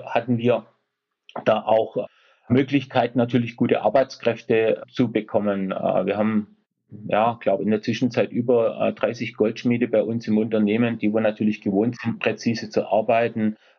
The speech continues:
äh, Qualitätskontrolle oder anderen Sachen. Und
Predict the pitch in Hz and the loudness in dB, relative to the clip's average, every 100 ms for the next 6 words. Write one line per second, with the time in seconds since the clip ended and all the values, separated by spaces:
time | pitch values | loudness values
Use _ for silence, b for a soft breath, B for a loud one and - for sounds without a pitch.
0 | 95 110 - 117 113 _ 107 107 110 104 | -4 -4 0 0 0 _ -8 0 -2 0
1 | - 113 107 110 107 104 101 98 - 104 | -4 -4 0 2 2 2 0 -2 0 0
2 | 113 117 120 110 107 107 104 104 | 2 0 0 -2 -2 -2 -2 -2